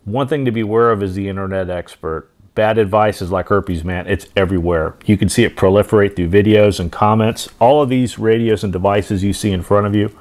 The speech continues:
are governed by the laws of physics. And there's no pseudoscience that's going to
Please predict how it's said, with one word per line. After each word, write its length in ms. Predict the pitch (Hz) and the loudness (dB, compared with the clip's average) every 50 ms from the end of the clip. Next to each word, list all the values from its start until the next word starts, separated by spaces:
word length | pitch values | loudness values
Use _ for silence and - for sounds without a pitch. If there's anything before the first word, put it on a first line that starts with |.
| - - - - - - - - | -20 -20 -20 -20 -20 -20 -6 -2
are 100 | - 107 | 0 0
governed 440 | 98 95 113 110 104 104 101 95 90 | 2 4 4 2 2 2 0 0 2
by 100 | 87 87 | 2 2
the 100 | 87 82 | 2 0
laws 380 | 82 82 82 82 85 82 - | 0 2 2 2 2 2 -2
of 80 | 80 76 | -6 -10
physics. 600 | - - 90 87 80 80 76 - - - - - _ _ - - - - - - - - - - | -4 0 0 0 0 -2 -6 -10 -10 -12 -16 -16 _ _ -20 -20 -20 -20 -20 -20 -20 -10 -4 0
And 180 | 101 95 95 | 0 2 2
there's 140 | 98 92 92 | 2 2 2
no 100 | 113 104 | 2 2
pseudoscience 1000 | 98 - - - 131 123 135 127 117 - - 120 117 127 123 107 92 90 - - | 2 2 2 4 4 6 4 4 2 0 0 0 0 0 0 -2 -6 -8 -8 -6
that's 220 | - 104 - - - | -6 -6 -6 -6 -8
going 280 | - 98 107 107 107 - | -4 -2 0 0 0 0
to 440 | - 110 104 95 95 92 87 - | 2 4 4 4 4 2 0 -2